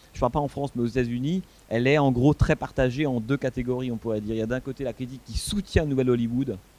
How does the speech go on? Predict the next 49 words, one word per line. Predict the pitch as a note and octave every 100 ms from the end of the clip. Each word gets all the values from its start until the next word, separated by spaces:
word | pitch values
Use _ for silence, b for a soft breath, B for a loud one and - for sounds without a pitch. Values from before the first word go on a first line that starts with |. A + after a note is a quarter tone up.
| _
mais | -
par | G2
moments | G#2 G#2+ G#2+
presque | - A2 A2 G2
au-delà | F#2 G#2
de, | F#2+ E2 - - - _ -
au-delà | G2 G#2+
de | -
tout. | E3+ G3 B B B -
Et | G#2
puis | B2
la |
critique | A#2 C3 C#3+ -
plus | B2
conservatrice, | C#3 C3+ C3+ B2+ - G#3+ G#3 - - b b
celle | - - C3+ B2+
qui, | - A2+
euh, | G#2 G#2 G2+ F#2+
qui, | - G2+
euh, | G2+ G2 F2+
est | E2+ F2
plutôt | A2+ A#2+
contre | A#2 E3+ F3 -
la | B2
contre-culture, | A#2 A2+ A#2 B2 B2 F3 E3+ - - -
si | - A2+
on | G#2
veut, | A#2+ D#3+ b b _
qui, | - F#2+
elle, | B2 A2+
euh, | G2 F#2
déteste | G2 A2 C#3+ C#3+
ce | - A2
type | - A2+
de | G#2
film-là, | A#2 B2+ C3
qui, | A2 G#2+
euh, | F#2+ F#2
qui | - G#2
est |
plus, | G2 A2
qui | G#2
a | A2
plus | - B2
envie | A2+ G#2+ B2+
de | A2+
continuer | A2 G#2 A2 G#2+
à |
voir | G2+ G#2 A2+ A#2+